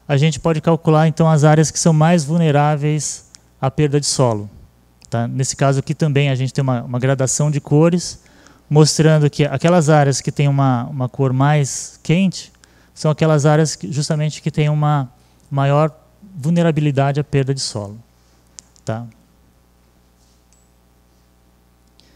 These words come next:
E aí então, é,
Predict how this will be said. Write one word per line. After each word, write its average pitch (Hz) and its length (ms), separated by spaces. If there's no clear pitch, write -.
E 143 120
aí 156 100
então, 165 400
é, 139 800